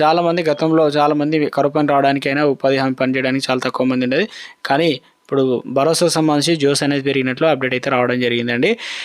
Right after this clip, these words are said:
ఇక రైతులకు సంబంధించి రైతు భరోసా ప్రభుత్వం మనకు జనవరి ఇరవై ఆరు తారీఖున ఈ పథకాన్ని ప్రారంభించింది. ఇరవై ఏడు తారీఖు నుంచి డబ్బులు రిలీజ్ చేసింది. అయితే ప్రభుత్వం రెండు విధాలను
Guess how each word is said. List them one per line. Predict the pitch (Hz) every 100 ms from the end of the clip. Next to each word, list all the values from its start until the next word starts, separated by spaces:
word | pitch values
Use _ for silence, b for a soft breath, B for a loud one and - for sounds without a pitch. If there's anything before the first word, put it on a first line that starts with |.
| B 185
ఇక |
రైతులకు | 190 165 185 214 208
సంబంధించి | 214 196 190 190
రైతు | 165 165 170
భరోసా | 175 170 156 127 - _ 156
ప్రభుత్వం | 151 165 185 190 208
మనకు | 190 175 185 175 165 - B B -
జనవరి | 143 175 196 202 208 160
ఇరవై | 160 180
ఆరు | 190
తారీఖున | 180 175 165 170
ఈ | 175
పథకాన్ని | 151 143 156
ప్రారంభించింది. | 151 143 143 143 - 165 196
ఇరవై | 147 143
ఏడు | 143
తారీఖు | 139 135 -
నుంచి | 143
డబ్బులు | 160 131 135
రిలీజ్ | 131 127 120
చేసింది. | 123 131 139 196 -
అయితే | 151 170 156
ప్రభుత్వం | 165 151 175 180
రెండు | 165 160
విధాలను | 160 156 156 151 160